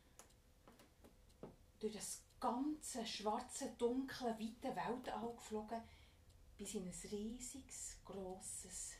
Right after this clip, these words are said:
Meer hinein. Und das war wahnsinnig gewesen.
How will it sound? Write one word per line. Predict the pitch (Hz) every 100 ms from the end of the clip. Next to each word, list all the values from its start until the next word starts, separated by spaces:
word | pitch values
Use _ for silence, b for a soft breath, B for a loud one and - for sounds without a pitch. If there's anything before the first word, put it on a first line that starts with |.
| -
Meer | 160 151 156 147 -
hinein. | - 143 143 - - - - - - - - - - - - - - - - - - - - - - - - - - - - -
Und | 180 180
das | 180
war | 165 - - - 143
wahnsinnig | - 139 - 131 135
gewesen. | - - -